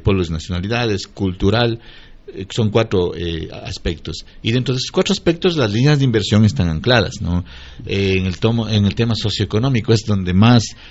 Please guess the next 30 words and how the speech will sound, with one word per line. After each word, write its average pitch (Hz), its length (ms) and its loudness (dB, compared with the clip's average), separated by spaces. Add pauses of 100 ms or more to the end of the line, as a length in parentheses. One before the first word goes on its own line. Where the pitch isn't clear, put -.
(160)
eh, 87 680 2
se 92 320 4
ha 101 100 8
invertido, 107 540 6
porque - 240 4
ahí 101 120 4
está, 104 260 0
es 101 240 -6
mucho 101 260 -2
más 117 180 0
amplio, 104 280 0
ahí 90 60 -2
está 85 180 -6
el 85 100 -10
tema 95 320 -4 (360)
de 82 120 -2
agua 73 200 -2
potable, 120 440 4
de 92 60 4
alcantarillado, 85 840 0
obras 90 320 0
que - 100 -6
hemos 82 180 -4
financiado, 107 540 2 (280)
está 104 180 -4
el, 101 220 -2
el 107 140 -6
tema 107 240 -2
de 92 100 -2
conectividad, 113 1000 0